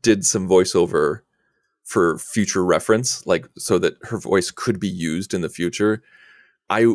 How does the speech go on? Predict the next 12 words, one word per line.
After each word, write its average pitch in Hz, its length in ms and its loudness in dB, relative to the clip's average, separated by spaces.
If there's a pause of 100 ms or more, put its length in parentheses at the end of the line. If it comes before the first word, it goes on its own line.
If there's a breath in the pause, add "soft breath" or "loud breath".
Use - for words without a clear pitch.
I 98 80 2
really 113 420 4
wish 104 280 4
that - 120 2
we 104 120 0
could 87 260 -6
get 87 240 2 (400)
Majel's 95 500 2
voice, 90 500 2 (540)
you 95 80 -6
know, 76 220 -4 (140)
with 110 360 2